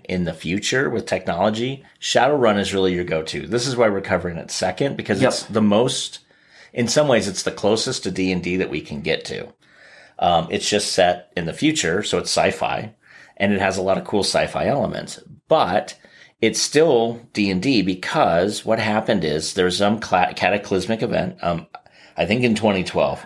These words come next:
Speaker 2: Twenty twelve, the world ended, but it didn't end. What happened was a different plane of existence merged into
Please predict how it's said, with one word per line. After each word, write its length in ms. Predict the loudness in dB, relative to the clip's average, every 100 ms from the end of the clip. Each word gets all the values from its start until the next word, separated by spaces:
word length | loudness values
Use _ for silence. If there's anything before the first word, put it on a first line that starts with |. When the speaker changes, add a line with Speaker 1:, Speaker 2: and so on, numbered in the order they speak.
| -12
Speaker 2:
Twenty 320 | 0 2 2
twelve, 360 | 2 4 4 4
the 80 | 4
world 300 | 6 6 6
ended, 460 | 4 2 0 0
but 160 | 2 0
it 100 | 0
didn't 300 | 0 0 0
end. 380 | 0 0 0 0
What 180 | -2 -2
happened 480 | 0 2 2 0 2
was 380 | 2 2 0 -4
a 140 | -4
different 420 | -2 -2 0 -2 -4 -6
plane 280 | 0 2
of 140 | 2 -2
existence 880 | -4 0 0 0 -2 -2 -2 -10 -12 -16 -20 _ _ -6
merged 800 | 2 4 6 6 2 -2 -6 -6
into 760 | -4 -4 -2 2 2 2 -4